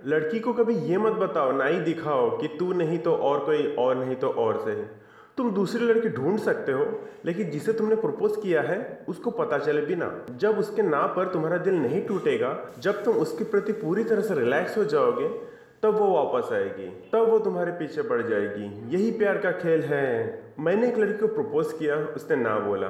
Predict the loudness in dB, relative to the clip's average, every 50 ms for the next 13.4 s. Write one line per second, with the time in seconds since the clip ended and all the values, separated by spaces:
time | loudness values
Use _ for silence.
0 | -6 -8 -8 -8 -8 -4 0 0 0 2 2 0 0 0 0 0 -2 -2 0 0
1 | -2 -2 -2 -4 -2 -4 -4 -2 -2 -2 0 0 -2 -2 -2 -2 -2 -2 -2 -6
2 | -6 -4 -4 -4 -2 0 0 0 0 0 -2 -2 -4 -6 -6 -6 -6 -4 -4 -2
3 | -2 -2 0 0 -2 -2 -2 -4 -4 -2 -2 -4 -4 -6 -6 -6 -6 -8 -12 -14
4 | -16 -18 -20 -20 -20 -20 -20 -20 -20 -14 -8 -4 0 0 0 0 0 0 2 2
5 | 2 2 2 0 0 0 -2 -6 -4 -4 -6 -6 -4 -4 -4 -4 -4 -2 -2 0
6 | 0 0 2 0 0 -2 -2 -6 -10 -8 -6 -4 -2 0 0 2 2 0 0 0
7 | -2 -2 -2 -2 -2 -2 -2 -4 -6 -8 -8 -10 -10 -8 -8 -10 -10 -14 -18 -20
8 | -20 -18 -12 -8 -6 -6 -2 0 0 0 2 0 0 0 -2 -2 -2 -4 -2 -2
9 | -4 -6 -4 -4 -6 -4 -2 -4 -4 -2 -2 0 0 0 0 0 0 0 0 0
10 | 0 0 0 0 -2 -2 -2 -4 -4 -2 0 0 2 2 2 2 0 -2 -2 -4
11 | -2 -2 -2 -2 -4 -6 -10 -14 -18 -20 -20 -20 -20 -10 -2 0 2 2 4 4
12 | 4 4 4 4 4 2 0 0 -2 -4 -2 0 0 0 2 0 0 0 -2 -4
13 | -4 -2 -2 -2 -2 -2 -4 -6